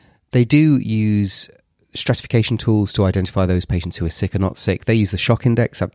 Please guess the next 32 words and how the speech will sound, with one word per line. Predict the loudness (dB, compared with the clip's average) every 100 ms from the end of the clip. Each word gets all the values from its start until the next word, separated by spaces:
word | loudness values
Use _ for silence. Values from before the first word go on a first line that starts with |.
| -2
I'm | 0
not | 0
sure | 0
we | -2
have | -2 -6 -4
to | -2
use | 0
the | -2
shock | -4 -4
index | -2 -4 -4 -4
in | -4
our |
practice. | -4 -8 -10 -8
I |
think | -6 -4
we |
know | -2 -2
what | -2
sick | -6 -10 -4
patients | -4 -4 -6 -4
look | -2
like. | -4 -4 -8 -18 -18 -2
But | 2
the | 4
idea | 4 6 6 6
of | 4 0 -2
stratifying | 0 0 2 2 2 0 -4 -10 -6
patients | 0 0 0
into | -2 -2
stable, | -2 0 0 0
unstable | -2 0 -2 0 -2
to | -4